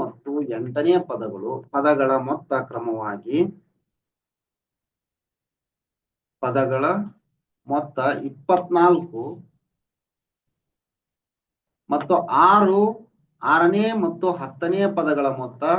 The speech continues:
ನಲವತ್ನಾಲ್ಕು ಆದರೆ, ಆ ಶ್ರೇಣಿಯ ಮೊದಲ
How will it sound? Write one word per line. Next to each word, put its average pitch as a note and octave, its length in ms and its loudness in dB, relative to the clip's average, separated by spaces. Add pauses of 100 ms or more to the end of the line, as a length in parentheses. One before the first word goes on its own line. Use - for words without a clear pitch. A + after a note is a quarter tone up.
(580)
ನಲವತ್ನಾಲ್ಕು D3+ 760 0 (180)
ಆದರೆ, A#2 360 -4 (840)
ಆ - 20 4 (140)
ಶ್ರೇಣಿಯ A3+ 420 0 (240)
ಮೊದಲ A3+ 400 2